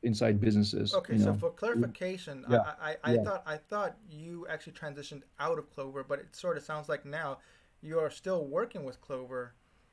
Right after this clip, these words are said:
Speaker 1: Oh, yeah, yeah, we're still working with Clover, uh, 'cause, 'cause eventually the two will mesh together, right? Uh, that's the idea. So,
Speaker 2: Interesting. Okay.
Speaker 1: uh, yeah. Um, so you think of it this way. Think of, um,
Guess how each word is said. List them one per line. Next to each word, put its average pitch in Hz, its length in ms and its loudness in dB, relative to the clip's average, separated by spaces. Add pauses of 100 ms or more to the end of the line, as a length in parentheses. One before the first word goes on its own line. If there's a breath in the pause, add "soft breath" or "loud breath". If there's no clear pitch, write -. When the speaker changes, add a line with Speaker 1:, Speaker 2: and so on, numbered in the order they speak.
(440)
Speaker 1:
Oh, 180 100 12
yeah, 175 260 12
yeah, 135 140 12
we're 135 140 10
still 151 180 6
working 147 200 6
with 113 100 2
Clover, 120 440 6
uh, 123 260 6
'cause, 127 280 4
'cause 139 280 2
eventually 147 600 6
the 120 140 6
two 151 500 6 (240)
will 117 220 10
mesh 123 320 6
together, 107 480 4
right? 117 260 4 (160)
Uh, 107 220 4
that's 117 280 4
the 101 160 4
idea. 104 400 8
So, 110 280 6
Speaker 2:
Interesting. 104 340 -4
Okay. 135 180 -18 (180)
Speaker 1:
uh, - 140 8 (200)
yeah. 143 180 4 (420)
Um, 135 480 8
so 160 200 10
you 165 220 8
think 202 200 10
of 175 100 12
it 151 120 10
this 139 200 8
way. 110 200 8
Think 160 220 4
of, 143 200 6 (120)
um, 113 380 6